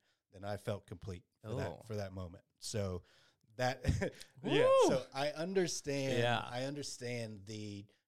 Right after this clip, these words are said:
Speaker 1: feeling like you have to perform and offer someone something.
Speaker 2: Right.
Speaker 1: Not just be who you are and that's enough.
Speaker 2: Correct.
Speaker 1: So, go
Speaker 2: Man,
Speaker 1: on.
Speaker 2: I feel like you were just, like, peekaboo into my brain, you know, like, in my
Speaker 1: <laughs>
Speaker 2: life. Thank you for sharing that, by the way.
Speaker 1: Yeah, yeah,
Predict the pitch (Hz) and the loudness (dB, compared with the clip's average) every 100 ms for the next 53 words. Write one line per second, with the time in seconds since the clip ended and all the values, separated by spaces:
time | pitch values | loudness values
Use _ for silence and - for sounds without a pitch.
0 | _ 135 131 123 113 107 - 104 101 - | _ -4 -4 -4 -8 -12 -8 -10 -10 -14
1 | 98 - 110 101 95 98 - 123 117 107 | -16 -12 -8 -8 -8 -10 -2 -2 -2 -8
2 | - 107 98 98 - - 135 254 - 95 | -8 -8 -8 -10 -10 -4 -2 -2 -6 -10
3 | 90 101 98 95 90 - - 127 127 123 | -6 0 2 2 0 -6 -14 -8 -8 -8
4 | 127 113 110 123 113 104 - 120 107 104 | -12 -12 -10 -8 -8 -10 -10 -8 -6 -4
5 | 104 107 104 98 101 98 95 98 - 95 | 0 2 0 -2 -8 -10 -10 -10 -10 -6
6 | 98 87 - - _ - 92 73 - - | -6 -6 -16 -20 _ -6 -4 -4 -6 -14
7 | - 90 _ - 101 95 90 95 - 98 | -16 -18 _ -8 -4 -2 -4 -6 -4 -4
8 | 82 90 85 82 - - - _ _ _ | -4 -10 -12 -10 -12 -14 -18 _ _ _
9 | _ _ 92 85 76 - _ - - 92 | _ _ _ -14 -14 -16 _ -14 -8 -8
10 | - 82 90 87 82 80 - 90 78 85 | -8 -8 -6 -6 -8 -10 -10 -8 -8 -8
11 | 82 50 - - - - - - - - | -8 -8 -12 -14 -10 -4 0 0 0 0
12 | 110 98 98 87 - - _ 135 143 127 | 0 0 -2 -6 -12 -18 _ -4 -4 -6
13 | 107 - 95 87 80 - 80 57 - 120 | -6 -4 -4 -4 -8 -10 -10 -8 -6 -6
14 | 117 110 113 | -8 -12 -16